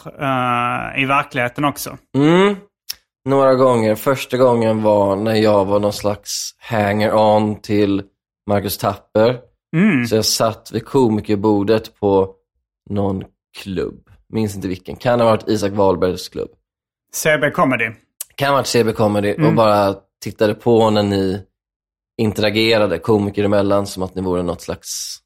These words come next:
Speaker 2: djur. Och bara
Speaker 1: Mm.
Speaker 2: studerade er. Det var, det var fascinerande.
Speaker 1: Mm. Och du, eh,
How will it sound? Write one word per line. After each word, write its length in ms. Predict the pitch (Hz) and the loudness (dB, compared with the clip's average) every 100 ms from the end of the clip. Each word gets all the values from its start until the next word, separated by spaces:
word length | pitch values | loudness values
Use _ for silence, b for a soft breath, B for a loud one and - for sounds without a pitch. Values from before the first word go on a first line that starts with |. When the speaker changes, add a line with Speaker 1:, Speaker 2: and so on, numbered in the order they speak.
| _ | _
Speaker 2:
djur. 340 | 104 95 85 - _ _ _ _ - | -4 -4 -4 -12 _ _ _ _ 2
Och 60 | |
bara 100 | 180 196 | 4 6
Speaker 1:
Mm. 280 | 160 123 | 4 2
Speaker 2:
studerade 540 | 117 107 113 113 98 85 | 0 2 2 4 2 0
er. 200 | 85 - _ | -4 -8 _
Det 60 | - | -8
var, 180 | 101 92 | -6 -4
det 100 | 95 | -4
var 100 | 98 | -6
fascinerande. 680 | - 101 107 107 92 - - _ 156 | -8 -10 -8 -8 -10 -14 -20 _ 0
Speaker 1:
Mm. 260 | 196 247 202 _ _ _ _ _ _ _ _ _ _ - | 2 2 0 _ _ _ _ _ _ _ _ _ _ -6
Och 100 | 147 | -4
du, 440 | 139 196 175 175 170 | 2 2 2 2 2
eh, 420 | 165 165 160 160 | 2 2 0 -2